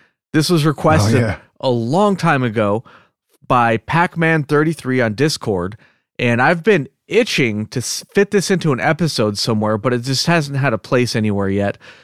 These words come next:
Speaker 1: So now I get to talk about it.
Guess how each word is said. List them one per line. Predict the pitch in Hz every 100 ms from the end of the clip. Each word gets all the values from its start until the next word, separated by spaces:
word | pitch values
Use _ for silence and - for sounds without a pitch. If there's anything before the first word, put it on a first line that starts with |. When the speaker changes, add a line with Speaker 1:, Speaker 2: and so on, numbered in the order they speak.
| _ _
Speaker 1:
So | - 127 113
now | 123 156 208 - _ _ _ -
I | 117
get | 101 110 113
to | 185
talk | 185 196 139 104 117
about | 98 98 90
it. | 85 -